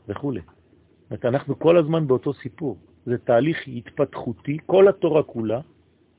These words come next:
זה רק סיפור של אדם אחד, של ישות אחות, אחת. מבריאת העולם עד ביאת המשיח, זה אני. כל הסיפור שלי שם, כאומה וכפרט.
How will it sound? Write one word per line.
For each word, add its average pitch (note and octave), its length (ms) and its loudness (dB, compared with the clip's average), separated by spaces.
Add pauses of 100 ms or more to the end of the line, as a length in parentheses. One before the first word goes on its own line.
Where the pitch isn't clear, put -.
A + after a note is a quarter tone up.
(420)
זה A2 160 0
רק D#3+ 220 0
סיפור D3+ 300 -4
של B2+ 280 -2 (120)
אדם C#3 320 0
אחד, D3 380 -6
של G#2 220 -8
ישות A#2 600 -8
אחות, D3 380 -6
אחת. - 280 -4 (920)
מבריאת D3 500 4
העולם B2+ 400 4
עד D3 160 -2
ביאת C#3+ 240 -2
המשיח, C3 480 -6
זה A2+ 140 -4
אני. D3+ 220 -2 (1040)
כל E3+ 160 4
הסיפור F3+ 360 -2
שלי E3+ 220 -2
שם, D#3+ 260 -4 (540)
כאומה A#2+ 440 2
וכפרט. E3+ 440 -4